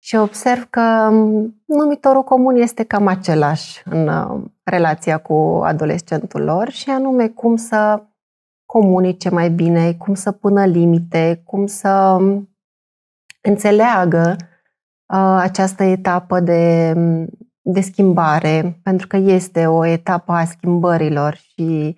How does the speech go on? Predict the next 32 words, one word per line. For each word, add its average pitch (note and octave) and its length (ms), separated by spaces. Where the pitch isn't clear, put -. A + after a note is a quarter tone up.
sunt F#3+ 440
multe G#3+ 460
schimbări E3+ 480
pentru E3+ 300
adolescenți, E3 680
iar F3+ 160
părintele F#3+ 440
se F3+ 140
simte F#3+ 380
copleșit F3 680
pentru F#3+ 260
că G3+ 120
de F#3+ 140
cele G#3 240
mai G#3 180
multe G#3 340
ori G#3 240
nu-și A3+ 220
amintește G3+ 460
cum G3+ 180
era F#3 200
el G3 400
când E3+ 200
era E3+ 220
adolescent E3 800
și - 160
ce - 120
ar F3 140
fi E3+ 160
avut D#3+ 280
nevoie D#3+ 480
atunci. D#3 680